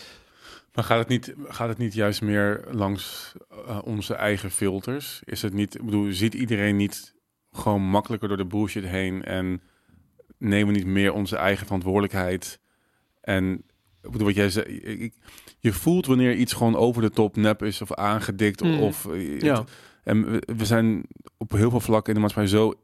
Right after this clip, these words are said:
Speaker 1: inauthentiek geworden dat het resoneert. Je, je voelt aan je intuïtie dat het gewoon niet klopt. En ik vraag
Speaker 2: Ja.
Speaker 1: me af of we niet, dat de dingen die groot worden, groot worden omdat we vanuit,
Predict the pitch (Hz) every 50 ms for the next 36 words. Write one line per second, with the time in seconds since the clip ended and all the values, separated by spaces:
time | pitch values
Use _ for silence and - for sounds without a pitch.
0 | _ - 123 117 117 - - 110 107 - 104 95 - 127 123 - - 113 107 104
1 | 101 98 104 95 - - - - 90 - 104 104 107 113 107 117 110 110 113 113
2 | 123 123 123 110 107 110 104 98 - - 127 107 - 156 156 156 147 127 123 127
3 | 123 - 139 135 131 113 - - - 120 107 104 95 - - 110 95 - - -
4 | - - 98 101 101 - - - 120 120 143 120 - 117 - - 110 - - 110
5 | 107 110 113 107 - - - _ _ _ _ _ _ _ _ _ _ _ _ _
6 | _ _ _ _ _ - - 113 95 110 98 101 113 117 117 110 107 - - -
7 | 110 113 117 127 139 120 104 101 98 98 101 101 101 98 - - - 110 110 107
8 | 110 104 104 101 98 - 107 101 87 - - - 101 101 95 98 98 - -